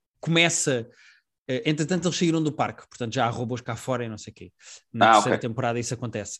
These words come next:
Speaker 1: E então isto já se passa cá fora, e já há realidade, já há inteligência artificial, eh, mas que controla os humanos. Pá, uma ganda confusão. É mesmo uma ganda confusão.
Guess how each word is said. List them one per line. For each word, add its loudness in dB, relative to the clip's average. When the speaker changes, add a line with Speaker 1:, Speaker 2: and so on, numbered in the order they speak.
Speaker 1:
E 2
então -4
isto -4
já -2
se -6
passa -2
cá -4
fora, 2
e -2
já 2
há -4
realidade, -2
já -2
há -2
inteligência -2
artificial, 0
eh, 2
mas 0
que -12
controla 2
os 0
humanos. 0
Pá, -2
uma 0
ganda 4
confusão. -2
É 0
mesmo 8
uma 8
ganda 4
confusão. -8